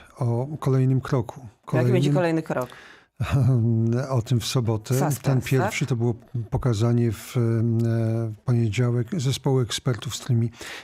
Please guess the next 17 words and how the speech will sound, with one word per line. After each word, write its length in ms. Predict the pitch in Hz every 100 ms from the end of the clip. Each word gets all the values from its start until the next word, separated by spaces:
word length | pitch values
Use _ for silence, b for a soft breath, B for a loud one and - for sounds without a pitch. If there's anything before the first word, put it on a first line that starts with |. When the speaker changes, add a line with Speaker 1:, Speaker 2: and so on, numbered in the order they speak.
| -
Speaker 1:
będę 200 | 135 123
współpracował 840 | - - 123 139 - 123 123 127 B B _ _
przy 260 | - - 143
tworzeniu 480 | - 147 117 127 110
programu 420 | 135 120 123 120
rządzenia 400 | 123 110 123 113
Polską 380 | 120 107 - 110
w 60 |
latach 200 | 117 113
dwa 140 | 107 113
tysiące 360 | - 120 -
piętnaście 480 | 113 127 123 - 123
dwa 120 | 110
tysiące 440 | 110 - 120 - 110
dziewiętnaście. 600 | 120 117 160 147 - 135
Natomiast, 480 | 123 151 135 -
y, 80 | 151